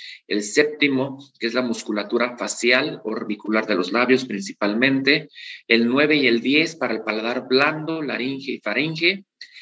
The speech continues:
El doceavo, el movimiento de la lengua, frénico e intercostales,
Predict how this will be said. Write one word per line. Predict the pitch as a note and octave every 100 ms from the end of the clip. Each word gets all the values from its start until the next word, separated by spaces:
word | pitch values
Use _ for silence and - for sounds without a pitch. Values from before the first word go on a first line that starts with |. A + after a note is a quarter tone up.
| - -
El | A2+
doceavo, | A2+ - C#3 C#3+ D3+
el | D3
movimiento | B2 A#2 A#2 B2 B2
de | D3
la | D3
lengua, | D3+ D#3 D#3+ F3 F3+ _ _ _ _ -
frénico | C#3+ D3 D3 C#3 B2
e |
intercostales, | A#2+ - - C#3 C3+ F3 F3+ E3+ D#3